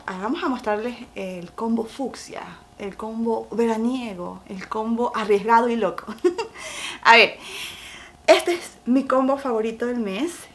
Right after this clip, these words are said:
Es el delineador de la marca mac. Este es el tono Talking Point. Este es un fucsia precioso. Es el delineador que siempre uso cuando me voy a aplicar cualquier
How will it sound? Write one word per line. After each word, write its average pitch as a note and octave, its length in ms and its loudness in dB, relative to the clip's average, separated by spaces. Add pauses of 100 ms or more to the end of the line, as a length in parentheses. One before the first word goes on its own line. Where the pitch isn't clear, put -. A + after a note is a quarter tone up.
Es G#3+ 420 0
el G#3 160 -2
delineador G#3 760 0
de A3+ 80 -2
la G#3 100 -2
marca G3+ 320 -4
mac. G#4 500 2
Este G#3 240 -8
es A3+ 120 -8
el G#3 200 -2 (220)
tono F#4 640 2 (160)
Talking A#3 340 -4
Point. F3 320 -10 (480)
Este A#3+ 180 -6
es C#4+ 120 -10
un B3+ 220 -2
fucsia A#3 600 -6 (120)
precioso. F#3+ 640 -6
Es E3+ 100 -10
el G#3+ 80 -2
delineador G3 420 0
que G3 100 -6
siempre A#3 580 -4 (460)
uso C#4 340 -4
cuando F#3+ 340 -2
me F#3+ 140 -6
voy F#3 320 -4 (100)
a F3+ 300 -2
aplicar F3+ 580 -4 (920)
cualquier A3+ 960 2